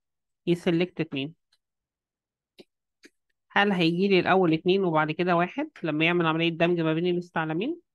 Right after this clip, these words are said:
تعالى نشوف كده. لا، ده هو رتب كمان. يعني شايفين الموضوع سمارت ازاي؟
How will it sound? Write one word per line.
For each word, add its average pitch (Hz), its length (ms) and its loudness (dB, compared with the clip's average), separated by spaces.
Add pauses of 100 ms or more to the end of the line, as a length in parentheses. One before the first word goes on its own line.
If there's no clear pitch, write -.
(120)
تعالى 170 180 -2
نشوف 165 260 -8
كده. 277 260 -4 (1120)
لا، 170 220 0 (160)
ده 160 100 0
هو 170 280 4
رتب 196 300 2
كمان. 175 460 -4 (140)
يعني 147 260 -8
شايفين 165 320 -2
الموضوع 175 400 4
سمارت 180 420 0
ازاي؟ 175 380 -2